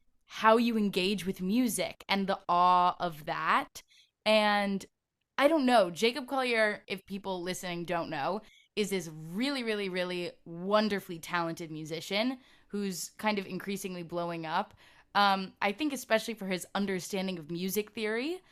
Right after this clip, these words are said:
and in his live concerts, he kind of makes the crowd into these crazy harmonies in a way that I don't even know how to describe, but I'm just wanna hear, like,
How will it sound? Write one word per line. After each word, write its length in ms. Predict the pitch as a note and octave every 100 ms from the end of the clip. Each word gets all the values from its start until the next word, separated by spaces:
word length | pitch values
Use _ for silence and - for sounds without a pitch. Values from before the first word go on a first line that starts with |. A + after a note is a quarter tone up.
| - - -
and 360 | G#3+ G#3 G3+ G3+
in 120 | G3
his 160 | F#3+ F#3
live 400 | F#3+ A3+ A#3+ A3
concerts, 720 | G3+ A3 A3 - F3+ F3+ -
he 120 | F#3
kind 300 | - A#3 A3+
of 120 | F3+
makes 760 | F3+ F#3 F#3 F#3 - - - _ _ _ _ -
the 120 | F#3
crowd 720 | - - G3 F3 D#3 E3 F3+ -
into 200 | G#3 F#3+
these 240 | F3+ E3+
crazy 600 | - - - G#3 G3+ F#3
harmonies 840 | E3+ F3+ F3 E3 D3 E3 F#3+ - - _ - -
in 140 | G#3+
a 60 | G#3+
way 160 | G#3 G3+
that 160 | F#3+
I 80 | F#3
don't 240 | F#3 F#3+
even 200 | F#3 F3+
know 140 | F3 F3
how 100 | E3+
to 60 | F3
describe, 600 | D#3+ - - E3 D#3+ F3 -
but 100 | G#3+
I'm 160 | G#3+
just 160 | A#3 B3+
wanna 500 | E3 F3 G3+ A3+ A#3+
hear, 180 | A3+ A3
like, 260 | G3 F#3